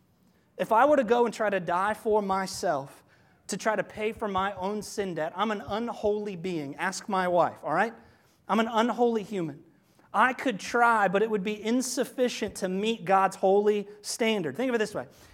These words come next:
If you were to go roll up to a car lot after church today, I mean, you found this beautiful car that you wanted to buy. It was twenty thousand dollars. And you're talking to the salesman, and he's like, "Yeah, man, sticker price, twenty thousand dollars.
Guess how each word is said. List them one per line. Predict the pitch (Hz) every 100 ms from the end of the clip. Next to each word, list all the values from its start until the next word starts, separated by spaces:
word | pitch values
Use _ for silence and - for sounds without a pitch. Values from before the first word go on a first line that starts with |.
| -
If | 196
you | 277
were |
to | 262
go | 247
roll | 220 214 233
up | 220 214
to | 190
a |
car | 160 214 202
lot | 190 156 156
after | 175 180
church | 165 - 165 -
today, | 147 127 120 _ _ _ _ _ _ - _ _
I | 156
mean, | 165
you | 180
found | 175 170
this | 147
beautiful | 170 170
car | 170 180
that | 147
you | 175
wanted | 156
to |
buy. | 147 143
It |
was | 127
twenty | 185 170
thousand | 170 160 147
dollars. | 131 131 _ _ _ _ _ -
And |
you're | 196
talking | 208 214
to | 202
the | 185
salesman, | 180 202 196 185 190
and |
he's | 175 165
like, | 165
"Yeah, | 208
man, | 180
sticker | 165 214 196
price, | 190 160
twenty | - 190
thousand | 190 180 180 180
dollars. | 175 160 127